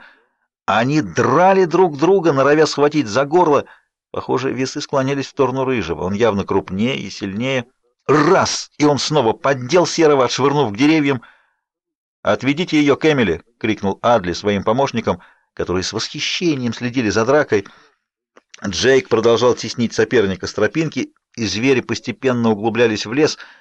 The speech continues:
однако рычание и визг по-прежнему сотрясали опушку. Скинув обувь, Сэм бросился за ними, и я заметила, что его колотит дрожь. Клацанье зубов постепенно стихало, а потом резко оборвалось, и поляну накрыла тишина.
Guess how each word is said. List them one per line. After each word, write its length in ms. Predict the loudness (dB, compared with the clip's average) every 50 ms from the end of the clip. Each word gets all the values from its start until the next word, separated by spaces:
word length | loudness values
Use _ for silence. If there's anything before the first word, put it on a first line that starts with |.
| _ _ _ _ _ _ -6
однако 320 | -6 -4 -4 -2 0 0
рычание 560 | -2 -2 -2 -4 -2 -2 -2 -2 -2 -4 -4
и 80 | -4 -4
визг 400 | -4 -4 -4 -4 -4 -6 -4 -4
по-прежнему 500 | -4 -2 0 0 0 0 0 0 -4 -4
сотрясали 500 | -8 -6 -4 -4 -2 2 2 2 2 2
опушку. 440 | 0 0 -4 -8 -8 -10 _ _ _ _ _ _ _ _ _ _ _ _ _ _ _ _ _ _ _ _
Скинув 480 | -20 -10 -4 -2 -2 -2 -2 -2 -2
обувь, 240 | -2 -2 -2 -4 -8
Сэм 340 | -6 -4 -2 0 0 0 -2
бросился 480 | -2 0 0 0 0 -2 -10 -10 -8 -4
за 120 | -4 -2
ними, 300 | -2 -2 -4 -4 -6 -6 _ _ _ _ _ _ _ _ _
и 80 | -16 -10
я 120 | -10 -8
заметила, 420 | -8 -8 -10 -8 -6 -6 -4 -4 -4
что 200 | -6 -6 -6 -6
его 220 | -4 -2 -2 -2
колотит 540 | 0 0 0 0 0 -2 -4 -4 -6 -8 -4
дрожь. 520 | -2 0 0 0 0 -2 -4 -14 -18 -20 _ _ _ _ _ _ _ _ _ _ _ _ _ _ _ _ _ _ _
Клацанье 500 | 0 0 2 2 0 0 -2 -2 0 0
зубов 300 | 0 0 0 0 0 -2
постепенно 480 | -2 -8 -12 -10 -6 -4 -4 -4 -4 -6
стихало, 520 | -6 -10 -10 -4 0 2 2 2 2 0 -2 _ _ _ _ _ _ _ _ _ _ _ _ _ _ _ _ _ _ _ _ _ _ _
а 120 | -4 -2 0
потом 320 | 0 0 2 2 2 4
резко 320 | 4 2 2 2 2 2 2
оборвалось, 520 | 4 4 4 4 4 4 2 0 -2 -4
и 40 | -8
поляну 440 | -2 -2 0 2 2 0 0 0 -2
накрыла 440 | -4 -4 -4 -4 -4 -4 -4 -4
тишина. 560 | -6 -8 -10 -8 -6 -6 -6 -6 -6 -12 -14